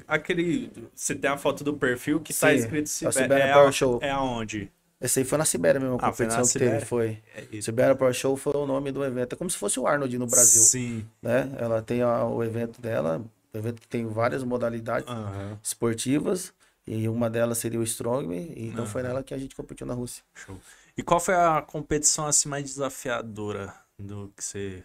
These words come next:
Speaker 1: enfrentou, assim?
Speaker 2: Foi esse da Sibéria Power
Speaker 1: É.
Speaker 2: Show e o Arnold Pro Strongman no Brasil.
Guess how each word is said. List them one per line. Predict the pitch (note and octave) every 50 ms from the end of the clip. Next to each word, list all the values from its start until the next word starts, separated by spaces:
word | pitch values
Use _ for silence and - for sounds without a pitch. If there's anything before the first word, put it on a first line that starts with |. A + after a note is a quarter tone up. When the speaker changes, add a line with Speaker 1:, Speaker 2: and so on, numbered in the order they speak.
| _ _ -
Speaker 1:
enfrentou, | G#2 G2+ - - G2 F#2+ F#2 - - A2 A2
assim? | G2 G2 - - - F#2+ - _ _ _ _ _ _ - - - _
Speaker 2:
Foi | - - - A#2 A#2+
esse | C3 D3+ D#3 - C#3+
da | C3+ B2+
Sibéria | - - - A#2 A#2 A2+ A2+
Power | A2+ A2+ A2 A2+
Speaker 1:
É. | A2
Speaker 2:
Show | G#2+ A2+ A2+ B2+ D#3+ F3 - _ _ _ _ _ _ -
e | C3+ A#2 A2+ A2+ A#2 A#2 A2+ A2+ A2 A2 A2 A2 A2 G#2 G2+ G#2+ G#2+ - - - _ _ -
o | B2 A#2+
Arnold | B2+ C3 C3+ C3+ C3 B2+ A2+ A2+
Pro | A2+ - A#2+ B2 A#2+
Strongman | A#2+ - - A#2 A#2 A#2 A#2 A#2
no | A#2 A2+
Brasil. | A2+ A2+ A2 G#2+ G#2+ G#2